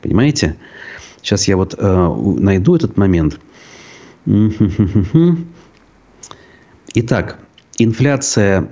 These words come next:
э, в Башкирии за пять лет составила сорок целых девять десятых процента. Сорок один почти. А рост, э, вот этого продукта тридцать два и три десятых процента.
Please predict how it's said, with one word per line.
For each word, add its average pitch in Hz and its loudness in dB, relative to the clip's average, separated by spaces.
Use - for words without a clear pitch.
э, 95 2
в 85 -2
Башкирии 139 0
за 110 0
пять 110 -2
лет 131 2
составила 117 0
сорок 113 0
целых 120 -2
девять 95 2
десятых 82 -2
процента. - -4
Сорок 98 -2
один 95 0
почти. - -6
А 98 0
рост, 123 -2
э, 82 2
вот 76 -2
этого 90 0
продукта 82 -2
тридцать 123 -2
два 101 -2
и 107 2
три 117 0
десятых 82 -2
процента. - -4